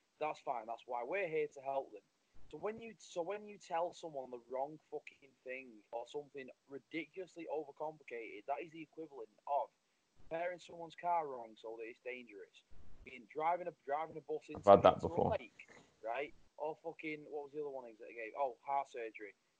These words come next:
Speaker 1: Blowing someone's heart up. Go with that. That's funny, right? Um, you need, like, the amount of, like, I, I remember getting back to someone I mentioned earlier, Something Shred, talking about the, like, "This food has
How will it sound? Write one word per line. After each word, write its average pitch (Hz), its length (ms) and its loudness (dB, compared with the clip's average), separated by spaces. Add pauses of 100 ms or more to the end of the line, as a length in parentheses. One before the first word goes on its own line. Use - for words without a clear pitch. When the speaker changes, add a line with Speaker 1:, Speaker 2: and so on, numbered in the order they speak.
(120)
Speaker 1:
Blowing 175 240 -2
someone's 165 480 -10
heart 139 240 2
up. 104 160 -10 (560)
Go 151 240 -2
with 139 160 -6
that. 117 240 -2
That's 127 240 -6
funny, 101 240 -14 (320)
right? 120 240 0 (400)
Um, 127 480 -2 (1400)
you 151 160 -8
need, 170 240 -6
like, 147 240 0 (240)
the 165 80 -6
amount 175 320 2
of, 165 80 -4
like, 156 160 2
I, 170 240 6
I 175 80 4
remember 180 320 2 (320)
getting 143 240 -2
back 131 240 0
to 127 240 -4
someone 123 240 -8
I 117 240 -4
mentioned 117 320 -12
earlier, 113 480 -6
Something 120 480 -18
Shred, 113 400 -6 (720)
talking 135 320 -6
about 123 320 -4
the, - 80 -20 (160)
like, 117 240 -4 (320)
"This 185 160 -2 (160)
food 123 400 -8
has 135 80 -2